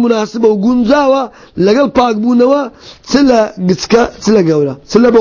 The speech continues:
خۆشوشتن، چ لە بۆ مەسەلەی ئاو دەستبی. فالتوبة طهارة الباطن. تەوبە پاکبوونەوەی ناخە. دەستنوێش پاکبوونەوەی د-، دەرەجەیە، ڕوالەتە. فكان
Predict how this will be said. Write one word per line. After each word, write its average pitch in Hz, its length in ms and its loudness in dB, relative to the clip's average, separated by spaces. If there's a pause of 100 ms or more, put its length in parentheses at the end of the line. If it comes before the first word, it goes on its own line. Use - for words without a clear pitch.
خۆشوشتن، 202 440 2 (360)
چ - 20 -16 (140)
لە 180 120 4
بۆ 208 100 4 (400)
مەسەلەی 190 380 2
ئاو 170 240 2
دەستبی. 151 400 0 (720)
فالتوبة 269 1000 2
طهارة 233 420 0
الباطن. 254 480 -2 (800)
تەوبە 233 420 4 (320)
پاکبوونەوەی 233 680 2
ناخە. 180 340 -4 (1120)
دەستنوێش 240 600 2 (1120)
پاکبوونەوەی 226 640 2 (280)
د-، 339 240 -2
دەرەجەیە، 226 460 2 (640)
ڕوالەتە. 226 480 2 (640)
فكان 247 440 2